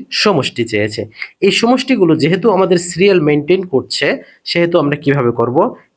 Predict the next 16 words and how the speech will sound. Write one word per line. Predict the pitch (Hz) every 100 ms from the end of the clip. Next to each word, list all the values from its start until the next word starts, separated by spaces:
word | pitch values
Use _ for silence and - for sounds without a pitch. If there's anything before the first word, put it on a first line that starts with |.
| -
n | 202 226
into | 196 202 196 180
n | 156
plus | 151 127 - 123
one | 117
divided | 107 110 110 180 240 - _ _ -
two, | 160 98 - - _
তার | 151
মানে | 147 156 190
বিশ | 123 123 185 208 - -
into | 151 - 151 175 277 - _ _
বিশ | 120 117 165 170 175
plus | 147 131 - - 123
one | 127 135
divided | 123 120 120 113 170 220 - _ _ _ -
two। | 127